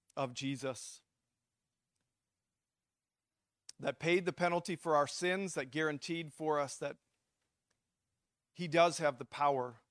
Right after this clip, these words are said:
over death, the power to lead us into eternal life. And this was the good news that was shared in Antioch. And the promise is that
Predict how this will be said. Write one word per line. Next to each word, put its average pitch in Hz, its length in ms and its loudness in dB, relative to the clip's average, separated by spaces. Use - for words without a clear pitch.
over 143 240 -2
death, 131 340 2
the 143 80 -8
power 156 480 2
to 139 380 -8
lead 156 340 -2
us 147 300 2
into 147 500 -6
eternal 139 460 -8
life. 131 340 -6
And 135 140 -6
this 156 160 -6
was 160 140 -6
the 151 100 -6
good 147 220 -4
news 156 360 -2
that 139 140 -6
was 135 100 -8
shared 156 320 -2
in 135 120 -6
Antioch. 165 720 -2
And 147 100 -4
the 147 60 -2
promise 165 400 4
is 139 120 -8
that 143 340 2